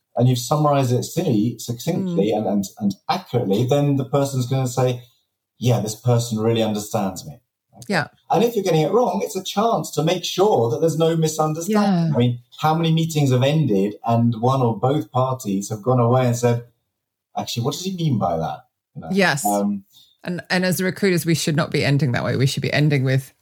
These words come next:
Speaker 2: "I understand exactly what I'm doing here. The hiring manager knows what I'm doing here."
Speaker 1: Right.
Speaker 2: Yeah,
Speaker 1: Right.
Speaker 2: so
Speaker 1: A
Speaker 2: it's important.
Speaker 1: predictable, safe, uh,
Speaker 2: Mm.
Speaker 1: relationship as well. So,
Speaker 2: Yeah.
Speaker 1: and also you're demonstrating a certain vulnerability, which, which
Speaker 2: Yes.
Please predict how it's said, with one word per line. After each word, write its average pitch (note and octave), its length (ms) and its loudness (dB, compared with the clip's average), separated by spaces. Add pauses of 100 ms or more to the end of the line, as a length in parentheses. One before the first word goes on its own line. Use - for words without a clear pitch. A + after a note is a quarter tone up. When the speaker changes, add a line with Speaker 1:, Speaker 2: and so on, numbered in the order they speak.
Speaker 2:
"I D#3 120 4
understand D#3 580 4
exactly F#3+ 420 2
what A3+ 80 2
I'm G#3+ 80 4
doing G3 180 4
here. F3+ 120 4
The C#3+ 80 6
hiring F3+ 240 4
manager G3 320 2
knows F3+ 240 2
what - 80 -2
I'm F3 100 2
doing E3 240 4
here." F3+ 260 4 (380)
Speaker 1:
Right. A2 420 -2 (340)
Speaker 2:
Yeah, F#3 120 2
Speaker 1:
Right. D#3 80 4
Speaker 2:
so - 140 0
Speaker 1:
A E3 40 2
Speaker 2:
it's - 160 2
important. F3 340 2
Speaker 1:
predictable, D#3+ 280 0
safe, D#3+ 480 0 (500)
uh, C3 180 2
Speaker 2:
Mm. F#3+ 100 4
Speaker 1:
relationship C#3+ 680 0
as F#2+ 140 -2
well. C#3 340 -6
So, A2 400 -2 (180)
Speaker 2:
Yeah. F3+ 180 0
Speaker 1:
and E3+ 80 0
also D#3+ 200 -2
you're D#3 300 2
demonstrating C#3+ 600 0
a - 20 -2
certain A#2+ 320 0
vulnerability, A#2 880 0
which, B2 360 -2 (200)
which B2+ 140 2
Speaker 2:
Yes. E3+ 380 -4